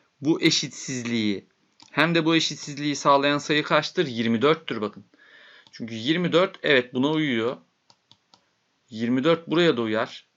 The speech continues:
Çünkü şu yirmi beş, yirmi beşten küçük olacak. Dolayısıyla başka da bir sayı uymaz. Mesela yirmi beş olsa buna uymaz, buna uyar. Yirmi üç olsa buraya uyar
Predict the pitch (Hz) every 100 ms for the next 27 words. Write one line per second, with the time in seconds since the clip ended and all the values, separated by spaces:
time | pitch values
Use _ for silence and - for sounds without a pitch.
0 | _ _ 123 120 120 131 120 120 120 135
1 | - 117 117 113 127 123 - - 107 104
2 | 131 - _ _ _ _ _ _ _ _
3 | _ _ 127 143 147 - 151 123 131 -
4 | 147 131 - 135 165 170 147 127 - -
5 | _ 117 120 120 131 139 147 139 127 147
6 | 143 143 113 123 - 120 117 104 117 -
7 | _ _ - - _ _ 120 135 156 165
8 | 151 156 147 143 151 143 139 143 139 -
9 | -